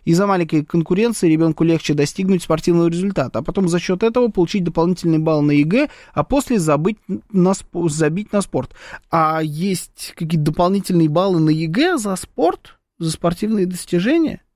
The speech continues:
Ну, за Г Т О вот этот я знаю, но это же не про профессиональный спорт. Какие у тебя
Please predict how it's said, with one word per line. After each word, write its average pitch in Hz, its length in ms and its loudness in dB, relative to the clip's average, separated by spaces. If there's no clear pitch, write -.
Ну, 156 80 2
за 151 160 0
Г 147 180 -2
Т - 100 -2
О 302 220 4
вот 240 160 -2
этот 151 220 -4
я 180 120 4
знаю, 139 400 0
но 139 460 -2
это 143 220 0
же 139 140 0
не 139 120 4
про 143 200 -2
профессиональный 151 580 -2
спорт. - 320 -16
Какие 131 360 0
у - 140 -8
тебя - 240 -8